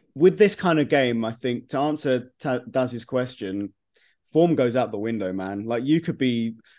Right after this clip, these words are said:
like, we s-, we saw that when, when last season when Olympiacos played Panathinaikos and we were undefeated the whole season. We may have been coasting a bit, but we were undefeated.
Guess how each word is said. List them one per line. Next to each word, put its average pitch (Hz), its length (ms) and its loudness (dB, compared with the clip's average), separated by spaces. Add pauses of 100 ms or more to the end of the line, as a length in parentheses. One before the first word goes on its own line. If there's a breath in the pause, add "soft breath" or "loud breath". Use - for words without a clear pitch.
like, 123 200 0
we 139 220 0
s-, 156 160 -6
we 156 160 2
saw 190 240 2
that 151 160 2
when, 131 260 2
when 151 180 0
last 147 320 -2
season 135 200 -4
when 117 100 -2
Olympiacos 147 580 0
played 131 180 -2
Panathinaikos 123 580 -2
and 113 100 -2
we 143 80 6
were 156 100 4
undefeated - 800 -2 (380)
the 123 100 0
whole 147 240 2
season. 123 500 0
We 147 140 4
may 160 140 4
have 151 120 2
been 135 140 4
coasting 151 360 -2
a - 20 -8
bit, 104 140 -8
but 104 60 -8
we 143 100 2
were 160 60 4
undefeated. 127 640 -2